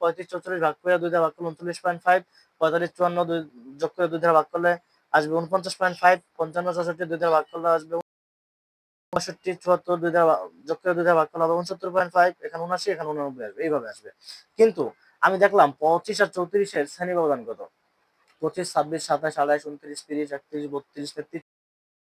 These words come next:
তাহলে ঊনত্রিশ পয়েন্ট ফাইভ এর সাথে দশ যোগ করলে ঊনচল্লিশ পয়েন্ট ফাইভ, যোগ করলে ঊনপঞ্চাশ পয়েন্ট ফাইভ, ঊনপঞ্চাশ পয়েন্ট ফাইভ এর সাথে য-,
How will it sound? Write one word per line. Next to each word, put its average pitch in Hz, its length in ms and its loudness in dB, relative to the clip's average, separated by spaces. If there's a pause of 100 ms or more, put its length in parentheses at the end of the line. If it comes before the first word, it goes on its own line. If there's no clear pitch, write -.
(800)
তাহলে 170 260 2
ঊনত্রিশ 196 340 -6 (100)
পয়েন্ট 185 200 2
ফাইভ 175 160 2
এর 170 80 -8
সাথে 185 200 -4
দশ 175 160 4
যোগ 175 140 -12
করলে 196 160 0
ঊনচল্লিশ 175 320 -10
পয়েন্ট 175 200 -6
ফাইভ, 165 120 0 (1800)
যোগ 165 140 -6
করলে 165 200 2
ঊনপঞ্চাশ 175 500 -4
পয়েন্ট 170 220 -2
ফাইভ, 165 160 2 (340)
ঊনপঞ্চাশ 170 440 -4
পয়েন্ট 175 200 4
ফাইভ 165 180 0
এর 165 80 -2
সাথে 165 140 -4 (100)
য-, 156 220 2